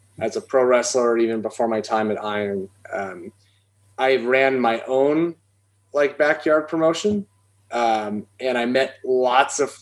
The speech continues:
you know, friends that I still have to this day through all of that. All of this is all in San Jose.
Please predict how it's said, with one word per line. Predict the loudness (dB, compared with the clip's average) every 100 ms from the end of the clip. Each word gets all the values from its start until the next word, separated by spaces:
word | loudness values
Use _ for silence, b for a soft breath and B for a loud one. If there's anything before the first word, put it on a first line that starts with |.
| _
you | -2
know, | 0
friends | 2 2 2 2
that | 2
I | 2
still | 0 0 4
have | 4 2
to | -2
this | -4
day | 0 2 2
through | 2 2
all | 4 4
of | 4
that. | 2 2 0 -8
All | 2 4
of | 4
this | 0 0
is |
all | 4 4
in | 2
San | -2 -2 -2
Jose. | -2 2 2 0